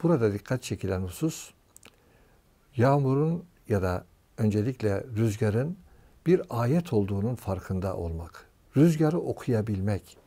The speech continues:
rüzgarın nelere işaret olduğunun farkında olabilmek. Şimdi öyle rüzgarlar var ki yine Cenab-ı Hak bahseder ayetlerde, aşılayıcı rüzgarlardır, bitkileri aşılar. Burada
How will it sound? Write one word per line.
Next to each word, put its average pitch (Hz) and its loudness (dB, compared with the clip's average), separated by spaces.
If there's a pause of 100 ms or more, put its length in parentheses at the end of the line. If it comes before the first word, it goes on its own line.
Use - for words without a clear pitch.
(680)
rüzgarın 147 2 (100)
nelere 139 2
işaret 117 0
olduğunun 113 0
farkında 107 0
olabilmek. 95 -4 (460)
Şimdi 202 2
öyle 208 6
rüzgarlar 107 0
var 127 -2
ki - -6
yine 104 -2 (540)
Cenab-ı 104 2
Hak - -6
bahseder 98 -2
ayetlerde, 101 -4 (720)
aşılayıcı 123 0
rüzgarlardır, 92 -4
bitkileri 107 -2
aşılar. 95 -8 (2000)
Burada 170 6